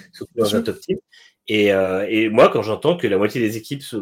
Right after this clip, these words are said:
Speaker 1: apparemment, prétendument, regardent du côté de Sainz, mais je dis, mais pourquoi ? Pourquoi ? Et honnêtement, il y a des gens qui disent, oui, il faudrait qu'il aille chez Red Bull à côté de Verstappen, bah, envoyez-le là-bas,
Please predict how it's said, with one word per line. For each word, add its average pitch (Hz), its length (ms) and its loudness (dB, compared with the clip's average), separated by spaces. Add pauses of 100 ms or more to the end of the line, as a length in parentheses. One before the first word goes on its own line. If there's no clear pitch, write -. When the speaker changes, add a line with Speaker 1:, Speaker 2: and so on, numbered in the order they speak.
(100)
Speaker 1:
apparemment, 123 500 2
prétendument, 120 580 0
regardent 101 260 -4
du 92 80 -12
côté 92 220 -16
de 87 40 -16
Sainz, 175 360 -4
mais 92 80 -6
je - 60 -12
dis, 127 80 -10
mais 87 140 -6
pourquoi ? - 460 -4 (460)
Pourquoi ? 160 480 -2 (360)
Et 104 80 2
honnêtement, 113 460 6
il 196 40 6
y - 20 4
a - 20 4
des 120 60 2
gens 151 120 2
qui 127 140 -6
disent, 117 160 -8
oui, 269 120 2
il - 40 2
faudrait 143 180 -2
qu'il 131 140 -4
aille 139 80 4
chez 135 180 -2
Red 117 160 0
Bull 135 200 -2
à 104 40 -2
côté 107 280 -8
de 95 260 -6
Verstappen, 104 560 -2
bah, 113 260 -2
envoyez-le 170 520 2
là-bas, 110 340 -6